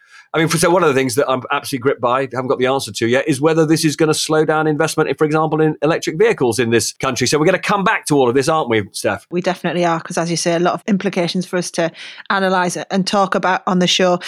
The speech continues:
Speaker 2: So should we tell you what we're talking about today? We're obviously a year on from Liz Truss as Prime Minister. She's back in the news again. Uh, we'll be looking at whether she got anything right in that kind of calamitous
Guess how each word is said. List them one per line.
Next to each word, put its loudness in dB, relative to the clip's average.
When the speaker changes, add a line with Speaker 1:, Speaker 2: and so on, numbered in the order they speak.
Speaker 2:
So 2
should 2
we 4
tell 2
you 2
what 0
we're -2
talking 0
about 0
today? 2
We're 4
obviously 0
a 2
year 2
on 2
from 2
Liz 0
Truss -2
as -2
Prime -2
Minister. 0
She's 0
back -2
in -2
the 0
news 2
again. -2
Uh, 0
we'll 0
be 0
looking -2
at -4
whether 0
she 0
got 0
anything 0
right 0
in 0
that -2
kind -2
of -4
calamitous -2